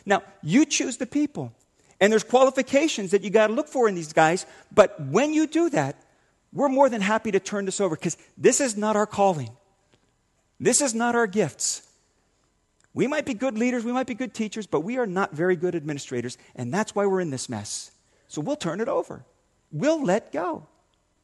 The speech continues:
Now, it's important to understand, they're not minimizing waiting on tables. They understood how crucial this was. They understood that the church could completely fall apart if this was not addressed. That's why they set the criterion and qualifications so hard.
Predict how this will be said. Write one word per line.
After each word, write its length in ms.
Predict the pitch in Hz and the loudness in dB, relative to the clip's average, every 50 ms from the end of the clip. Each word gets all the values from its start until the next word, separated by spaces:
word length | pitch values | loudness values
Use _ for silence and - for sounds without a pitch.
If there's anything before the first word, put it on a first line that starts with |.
| _ _ _ _ _ _ _ _ _ _ _ _ | _ _ _ _ _ _ _ _ _ _ _ _
Now, 140 | - 202 - | -2 -2 -2
it's 160 | - 185 - | 0 -2 -4
important 360 | 240 220 208 - 285 - 277 233 | -4 -4 -2 0 0 0 0 0
to 60 | 262 | -4
understand, 300 | 240 208 - 254 214 - - - - _ | -4 -4 -4 -4 -4 -4 -8 -16 -4 _
they're 140 | - 196 190 | 2 2 4
not 320 | 190 247 294 285 - 185 | 4 2 2 2 0 -2
minimizing 800 | 180 196 208 247 254 240 208 185 185 185 180 156 175 170 160 139 | -2 0 0 0 0 0 2 2 2 2 2 0 -2 -4 0 2
waiting 260 | 165 208 214 196 190 | 4 4 4 4 0
on 160 | 190 190 180 | -2 -2 -4
tables. 560 | 165 - - 202 202 175 131 104 107 - - - _ _ _ _ _ _ - | -4 -4 -2 -2 -2 -2 -4 -8 -12 -14 -18 -20 _ _ _ _ _ _ 4
They 160 | 143 202 294 | 4 4 4
understood 500 | 320 269 254 220 - - - 262 - 269 | 4 0 -2 -2 -4 -4 -4 -4 -2 -2
how 160 | 208 190 190 180 | 0 0 0 0
crucial 480 | - - - 220 240 220 - 220 208 | -2 -4 -4 -4 -4 -4 -4 -4 -4
this 260 | 180 170 202 202 - | -2 -2 -4 -4 -4
was. 440 | - 185 226 247 202 135 - - - - _ _ _ _ - | -4 -4 -4 -4 -4 -6 -10 -12 -18 -20 _ _ _ _ 2
They 100 | 202 277 | 4 4
understood 480 | 302 285 226 - - - 294 294 226 | 4 2 0 -4 -4 -4 -4 -2 -2
that 100 | 220 208 | -2 -2
the 80 | - 202 | -2 -4
church 320 | - - 262 269 - - | -2 -2 -4 -4 -4 -4
could 180 | - 220 175 - _ _ _ _ - | -4 -4 -4 -6 _ _ _ _ -8
completely 420 | - 202 - - 302 330 320 277 233 | -6 -6 -4 -2 -2 -2 -2 -2 -6
fall 380 | - - - - 269 262 254 | -10 -4 0 0 2 2 2
apart 400 | 254 254 - - 269 254 196 - - | 0 0 0 2 2 2 2 0 -4
if 140 | 175 - | -6 -4
this 200 | - 214 254 - | -4 -4 -4 -4
was 160 | - 220 185 180 | -4 -6 -6 -4
not 160 | 220 220 214 | -2 -2 -2
addressed. 400 | 208 190 - 226 240 185 - - - - - - - | -2 -2 -2 0 0 0 -2 -6 -14 -20 -20 -14 2
That's 300 | 139 175 247 294 - - | 6 6 6 6 4 2
why 140 | 214 226 233 | 2 4 4
they 120 | 214 220 | 4 4
set 200 | 196 - 247 226 | 4 2 2 2
the 80 | - 226 | 2 -2
criterion 580 | - - 233 220 208 - - 262 254 240 220 | -2 0 0 0 0 0 -4 -4 -4 -2 -4
and 80 | 190 180 | -4 -4
qualifications 760 | - 214 214 214 214 - 214 - 240 240 247 - 214 185 180 | 0 2 2 2 2 0 0 2 2 2 2 0 -4 -6 -6
so 200 | - - 226 220 | -2 0 0 0
hard. 240 | 196 226 269 247 | 2 2 2 0